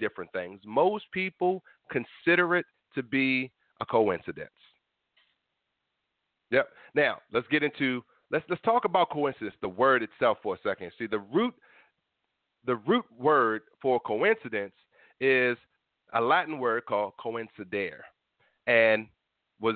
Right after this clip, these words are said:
later adapted into the English language as coincide, which means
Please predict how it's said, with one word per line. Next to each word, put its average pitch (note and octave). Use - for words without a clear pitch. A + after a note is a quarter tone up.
later B2
adapted A2
into G#2
the F2+
English F2
language D#3+
as G2+
coincide, G#2+
which A#2+
means B3